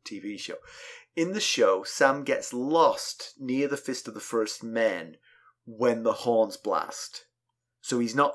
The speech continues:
on the Fist. The horns blast, uh,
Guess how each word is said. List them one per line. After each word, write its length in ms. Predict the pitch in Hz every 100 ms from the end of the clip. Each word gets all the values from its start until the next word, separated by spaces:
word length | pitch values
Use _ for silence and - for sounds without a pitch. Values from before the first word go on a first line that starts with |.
| -
on 240 | 139 147 135
the 80 | 110
Fist. 680 | - 92 - - - - -
The 80 |
horns 360 | 113 135 143 139
blast, 540 | - 117 107 - - - - _ _ _ _ _ _
uh, 240 | 131 113